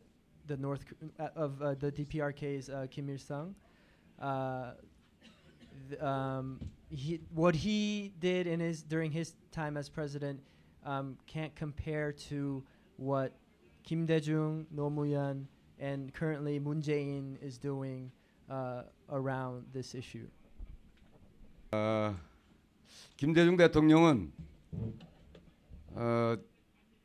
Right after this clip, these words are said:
Speaker 2: 분단, 분단 상황에서의 그 나라의 발전이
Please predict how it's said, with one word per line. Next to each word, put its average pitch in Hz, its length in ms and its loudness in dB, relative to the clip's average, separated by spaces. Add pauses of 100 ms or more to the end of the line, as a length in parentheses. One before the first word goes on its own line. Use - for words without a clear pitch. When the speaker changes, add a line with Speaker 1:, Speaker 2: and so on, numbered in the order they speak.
Speaker 2:
분단, 185 1160 6
분단 185 640 8
상황에서의 180 1300 8 (1700)
그 143 920 4
나라의 165 520 10
발전이 156 840 6